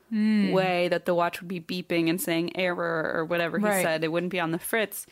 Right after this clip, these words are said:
Speaker 2: because it just wouldn't even function. It wouldn't turn on.
Speaker 1: Right.
Speaker 2: And also, he's used this thing for at least fifty-five dives. Like, he
Speaker 1: Right.
Speaker 2: put the battery in backwards. It was just a strange thing. And that's the first big red flag that I guess kind of sparked the rest of this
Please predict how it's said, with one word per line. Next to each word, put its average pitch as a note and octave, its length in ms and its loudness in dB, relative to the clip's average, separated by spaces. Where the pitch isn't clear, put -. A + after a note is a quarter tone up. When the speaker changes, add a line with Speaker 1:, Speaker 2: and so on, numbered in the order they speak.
Speaker 2:
because E3+ 640 -2
it - 160 -2
just G3 200 -2
wouldn't F3 300 0
even D#3+ 340 0
function. - 460 -4
It D#3+ 40 -2
wouldn't E3 200 -4
turn F3 180 0
on. F3+ 240 -2
Speaker 1:
Right. F#3 240 -4
Speaker 2:
And F#3+ 120 0
also, F#3+ 220 2
he's F#3 180 -6
used F#3 220 -4
this - 180 -8
thing F3+ 480 -6
for - 160 -4
at - 80 -2
least E3+ 200 -6
fifty-five E3 600 -4
dives. - 480 -4
Like, - 280 -10
he F3+ 60 -4
Speaker 1:
Right. G#3 280 0
Speaker 2:
put - 180 -10
the F#3 80 -2
battery E3+ 420 -2
in A3 80 -4
backwards. A3 480 -2
It F#3 40 -2
was E3 120 -6
just - 160 -8
a G3+ 80 -4
strange E3+ 600 -6
thing. E3+ 240 -2
And F#3 100 0
that's G#3 200 -4
the A#3 100 -4
first G3+ 320 -4
big F3 220 -2
red E3+ 180 0
flag D#3+ 300 -2
that - 80 -4
I E3+ 80 -4
guess D#3+ 320 -4
kind - 180 -8
of D#3+ 120 -6
sparked - 360 -6
the - 80 -6
rest - 260 -6
of - 80 -6
this - 260 -4